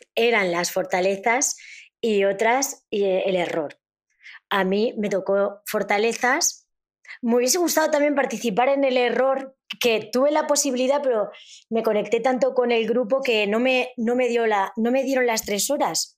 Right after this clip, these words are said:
que se me hizo cortísimo. Y José, pues, nos, nos da unas fichas y nos va haciendo preguntas y entre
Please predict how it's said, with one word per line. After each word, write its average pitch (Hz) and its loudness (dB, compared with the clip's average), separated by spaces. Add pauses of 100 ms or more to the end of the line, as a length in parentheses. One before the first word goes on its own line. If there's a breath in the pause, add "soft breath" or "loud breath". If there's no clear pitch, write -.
que 247 0
se 277 2
me 240 2
hizo 269 -2
cortísimo. 190 -2 (600 loud breath)
Y 185 0
José, 185 -2
pues, 202 -4
nos, 175 -2
nos 156 -10
da 160 -2
unas 180 -2
fichas 302 0
y 220 -2
nos 185 -2
va 180 -4
haciendo 185 -4
preguntas 277 -2 (420 loud breath)
y 180 -2
entre 165 -2